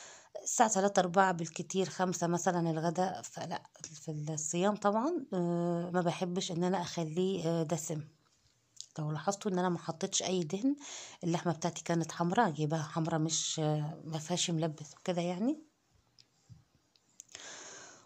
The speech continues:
وبرضو دي حاجه ترجع لك انتي. تمام.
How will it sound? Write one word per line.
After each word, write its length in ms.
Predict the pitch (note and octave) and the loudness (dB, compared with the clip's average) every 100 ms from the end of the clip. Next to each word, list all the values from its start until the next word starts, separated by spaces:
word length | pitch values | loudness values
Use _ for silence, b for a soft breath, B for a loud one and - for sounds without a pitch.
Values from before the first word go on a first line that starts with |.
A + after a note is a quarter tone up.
| B | B
وبرضو 480 | G3 E3+ F3+ F3 D3+ | 0 4 2 2 -2
دي 100 | D#3+ | -4
حاجه 220 | F3 E3 | -2 -2
ترجع 360 | D#3+ D3+ D3+ D#3 | 0 0 2 0
لك 220 | D#3 F#3 | -2 -6
انتي. 400 | D3+ - - - B B B B - - | -8 -6 -10 -10 B B B B -12 -4
تمام. 320 | D#3 C#3+ | 0 -2